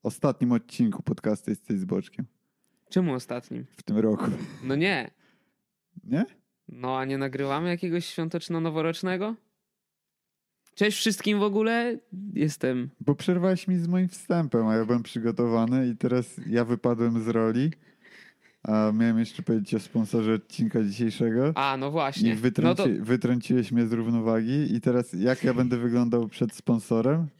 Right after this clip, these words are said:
Speaker 1: Wyobraź sobie, w jakim świetle mnie postawiłeś teraz.
Speaker 2: To proszę, kontynuuj, Marcin.
Speaker 1: Sponsorem dzisiejszego odcinka jest firma Autojet, Pomoc Drogowa, Bielsko-Biała, Kacper Kruczek.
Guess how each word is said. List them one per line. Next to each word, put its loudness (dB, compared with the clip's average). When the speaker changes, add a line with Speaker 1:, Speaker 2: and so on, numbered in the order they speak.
Speaker 1:
Wyobraź 2
sobie, -2
w 2
jakim 0
świetle 0
mnie 2
postawiłeś 0
teraz. -2
Speaker 2:
To -16
proszę, -8
kontynuuj, -6
Marcin. -18
Speaker 1:
Sponsorem 0
dzisiejszego 0
odcinka 0
jest 2
firma 2
Autojet, 2
Pomoc 2
Drogowa, 2
Bielsko-Biała, 2
Kacper -2
Kruczek. -2